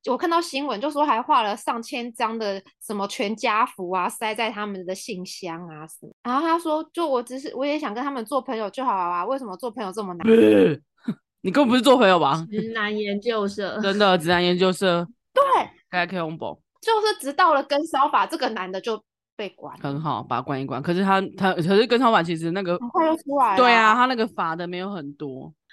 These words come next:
Speaker 1: 因为那个保护令就，然后到后来男的也不在意啊，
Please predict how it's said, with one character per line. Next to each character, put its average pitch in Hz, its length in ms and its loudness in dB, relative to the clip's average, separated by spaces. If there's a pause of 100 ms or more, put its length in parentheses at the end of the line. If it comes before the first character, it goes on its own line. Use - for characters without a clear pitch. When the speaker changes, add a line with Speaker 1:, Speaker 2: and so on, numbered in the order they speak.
(100)
Speaker 1:
因 359 80 0
为 415 120 2
那 392 140 0
个 339 100 0
保 339 180 2
护 302 160 2
令 294 180 -2
就， 320 80 -2 (280)
然 262 100 2
后 285 80 2
到 311 160 4
后 320 80 4
来 269 80 4
男 208 180 -4
的 214 80 -6
也 185 160 -6
不 190 140 -12
在 226 240 -2
意 208 220 -8
啊， 170 200 -8